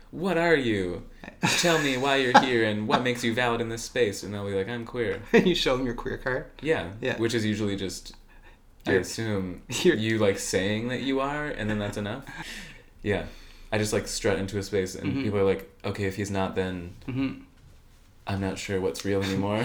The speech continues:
Speaker 1: <laughs>
Speaker 2: My worldview has shifted. Oh, no.
Speaker 1: <laughs> He has nail polish on and heels, but he has a
Speaker 2: Yeah,
Speaker 1: beard.
Speaker 2: yeah.
Speaker 1: I don't know what to do.
Speaker 2: I'm gonna have to go back and watch a few episodes of Ellen so I can understand what it means to be gay. <laughs>
Speaker 1: Uh, he didn't shave his legs, but he's wearing short shorts. I don't know how to live my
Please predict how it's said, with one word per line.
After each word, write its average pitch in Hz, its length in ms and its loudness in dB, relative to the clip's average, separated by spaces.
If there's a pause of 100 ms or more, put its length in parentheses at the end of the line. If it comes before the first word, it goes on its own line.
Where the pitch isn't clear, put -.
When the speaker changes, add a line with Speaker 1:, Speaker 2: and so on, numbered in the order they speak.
(140)
Speaker 1:
<laughs> - 120 -12
Speaker 2:
My 123 300 2
worldview 139 520 6
has 113 100 -4
shifted. 120 600 0 (200)
Oh, 180 200 2
no. 147 680 6
Speaker 1:
<laughs> - 40 -12
He 160 80 4
has 151 180 4
nail 139 160 -2
polish 127 320 -2
on 123 160 -4
and 156 280 0
heels, 185 340 0
but 180 220 2
he 202 100 0
has 160 120 4
a 156 60 6
Speaker 2:
Yeah, 185 80 0
Speaker 1:
beard. 196 400 2
Speaker 2:
yeah. 170 400 0
Speaker 1:
I 240 120 4
don't 214 160 0
know 208 120 2
what 240 100 4
to 220 60 -2
do. 269 500 -2
Speaker 2:
I'm 190 120 2
gonna 214 80 4
have 196 100 2
to 196 80 2
go 190 80 2
back 180 240 2
and 190 100 2
watch 185 160 2
a 175 60 -4
few 190 160 4
episodes 180 300 0
of 151 100 -6
Ellen 190 300 2
so 175 100 -2
I 170 60 0
can 175 100 -2
understand 180 320 0
what 170 100 0
it 175 40 -2
means 180 180 0
to - 60 -12
be 139 80 -2
gay. 185 580 2 (140)
<laughs> - 120 -10
Speaker 1:
Uh, 185 800 8
he 185 100 -4
didn't 185 200 0
shave 165 240 0
his 156 180 -2
legs, 160 300 4
but 165 140 0
he's 160 160 -4
wearing 160 200 -2
short 170 400 4
shorts. - 460 0
I 185 60 4
don't 185 440 -4
know 165 80 6
how - 220 -4
to 143 80 0
live 180 320 -2
my 151 140 -2